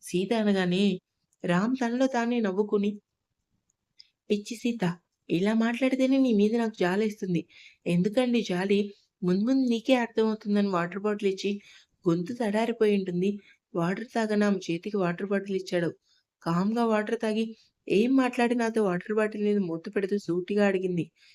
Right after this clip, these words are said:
"నీకు తెలీదా? మనిషి ఇక్కడే ఉన్నా మనసు ఎక్కడో ఉంది. మీ చూపాలను బట్టి, చూపులను బట్టి, మాటలను బట్టి అర్థం చేసుకున్న ఓపిక అయితే లేదు. ప్లీజ్ చెప్పండి,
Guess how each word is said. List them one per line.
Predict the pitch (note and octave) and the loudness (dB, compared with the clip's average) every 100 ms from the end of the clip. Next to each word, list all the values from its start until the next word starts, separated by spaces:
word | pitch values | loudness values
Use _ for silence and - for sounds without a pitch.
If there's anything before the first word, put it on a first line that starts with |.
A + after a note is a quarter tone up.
| _ - | _ -6
"నీకు | A#3 A3+ | -6 -2
తెలీదా? | E3 D#3+ G3 G3 G3+ G#3 _ _ - | -2 2 2 0 -4 -8 _ _ -4
మనిషి | F#3 F#3 G#3 B3+ | 0 2 2 -2
ఇక్కడే | A#3+ A3+ A#3+ | -2 -2 0
ఉన్నా | A3 A3 | 0 0
మనసు | G3+ F#3+ G#3+ | 0 -2 -2
ఎక్కడో | F#3+ E3+ G#3 | -2 -2 -2
ఉంది. | G#3+ F#3+ E3+ - _ _ _ - | 0 0 -2 -4 _ _ _ -8
మీ | A#3+ A#3+ | -8 -4
చూపాలను | A#3 A3+ B3 A#3 G#3+ | -6 -2 0 2 2
బట్టి, | G3+ F3+ - - | 0 -2 -10 -8
చూపులను | - A#3 A#3+ A#3 | -6 -2 0 0
బట్టి, | G3 G3 G#3 G#3 - _ - | 0 0 -2 -4 -20 _ -4
మాటలను | E3 F3+ G3+ A#3+ A#3 | -2 -2 0 2 2
బట్టి | A3+ A3+ | 0 0
అర్థం | A3 F#3+ G#3+ A3 | 0 0 -2 -2
చేసుకున్న | A3 G#3+ F#3+ F#3 | -4 -2 -2 0
ఓపిక | F3 F3 G#3 | 0 0 0
అయితే | G3 G3+ | 0 0
లేదు. | F#3+ F3 F3+ F3 _ _ _ - | 2 2 2 -2 _ _ _ -4
ప్లీజ్ | F3+ G3+ G#3 - | 2 4 2 -4
చెప్పండి, | F3+ F3 A3 G#3 | -4 -2 0 0